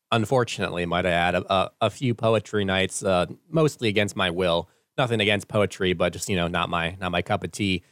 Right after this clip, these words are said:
Maybe you have as well. And so you, he's kinda like, you know, he's right, uh, kinda those intellectual types, very deeply set into, you know,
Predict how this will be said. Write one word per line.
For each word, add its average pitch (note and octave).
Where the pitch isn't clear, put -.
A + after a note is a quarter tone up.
Maybe A#2+
you A#2
have G2+
as F#2
well. G2
And F#2
so -
you, C3+
he's D#3
kinda G#3+
like, F#3+
you E3
know, -
he's F3
right, D#3+
uh, G2
kinda A#2+
those G#2
intellectual A2
types, G#2
very G2+
deeply G2
set G#2
into, G2
you F#2+
know, F2